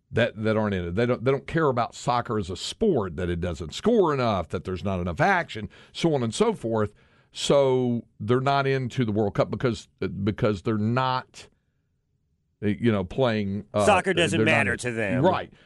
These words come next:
Speaker 1: But clearly it matters to you when you're
Speaker 2: It does.
Speaker 1: at the high school tournaments,
Speaker 2: It's probably
Speaker 1: right?
Speaker 2: more personal. For the
Speaker 1: Okay.
Speaker 2: kids, because I know that the kids and so, but soccer is very exciting to watch. I think it, it is called the beautiful game, and I'm still,
Speaker 1: Yep.
Speaker 2: I am still falling in love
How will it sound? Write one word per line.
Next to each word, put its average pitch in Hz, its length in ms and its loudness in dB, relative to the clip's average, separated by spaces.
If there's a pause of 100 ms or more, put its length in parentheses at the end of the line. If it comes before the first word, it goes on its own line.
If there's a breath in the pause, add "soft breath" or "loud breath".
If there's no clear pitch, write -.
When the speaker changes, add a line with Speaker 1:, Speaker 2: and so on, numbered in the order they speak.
(140 soft breath)
Speaker 1:
But 175 140 2
clearly 277 400 2
it 165 80 2
matters 170 320 2
to 170 80 -2
you 143 160 -2
when 147 220 0
you're 131 160 2
Speaker 2:
It 107 300 -6
does. 117 240 2
Speaker 1:
at 139 120 0
the 117 120 0
high 170 180 2
school 170 260 0
tournaments, 123 680 -4
Speaker 2:
It's - 100 -20
probably - 320 4
Speaker 1:
right? 196 60 -2
Speaker 2:
more 180 180 2
personal. 110 720 -4 (840)
For 170 80 4
the 190 100 4
Speaker 1:
Okay. 202 100 4
Speaker 2:
kids, 139 160 0
because 147 280 -2
I 170 80 2
know 160 160 0
that 147 200 -4
the 151 80 -4
kids 127 520 -2
and 113 140 -10
so, 113 280 -8
but 175 240 0
soccer 240 280 0
is 196 100 0
very 190 220 0
exciting 160 380 -2
to 139 100 -8
watch. 123 420 0
I 131 60 -6
think 190 200 -6
it, 170 120 -4 (100)
it 202 140 2
is 233 160 -2
called 220 240 0
the 196 60 2
beautiful 180 440 -2
game, 143 400 -2
and 123 80 -4
I'm 131 120 -6
still, 175 340 -2
Speaker 1:
Yep. 139 160 0 (260)
Speaker 2:
I 160 160 0
am 170 100 -2
still 180 280 -2
falling 156 460 -2
in 131 80 -6
love 123 360 -6